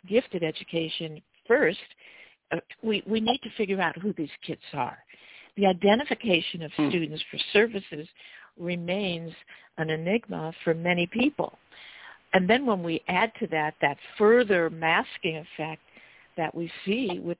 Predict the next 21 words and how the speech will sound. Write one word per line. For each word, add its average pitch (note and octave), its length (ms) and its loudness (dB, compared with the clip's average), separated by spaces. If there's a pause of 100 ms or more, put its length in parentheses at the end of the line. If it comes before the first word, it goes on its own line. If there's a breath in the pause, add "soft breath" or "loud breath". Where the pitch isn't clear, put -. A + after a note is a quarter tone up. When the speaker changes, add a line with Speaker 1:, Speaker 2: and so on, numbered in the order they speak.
Speaker 1:
twice F3 300 2
exceptional D#3 720 0
learners, E3+ 400 -4 (480 loud breath)
it F3 160 -4
really F3+ 340 2
does D3+ 280 4 (560 soft breath)
become F3 340 -6 (100)
complex. - 520 0 (680 loud breath)
And F3 280 0
among F3 480 2
the A3+ 100 4 (100)
things F#3 360 -2
that E3 160 -4
make D#3 340 -6
it E3+ 100 -2 (140)
complex C3+ 560 -2 (640 loud breath)
are D#3 180 2
the D#3+ 160 -2
introduction E3+ 800 -2 (120)
of D3+ 240 4 (640 loud breath)
other D#3 260 4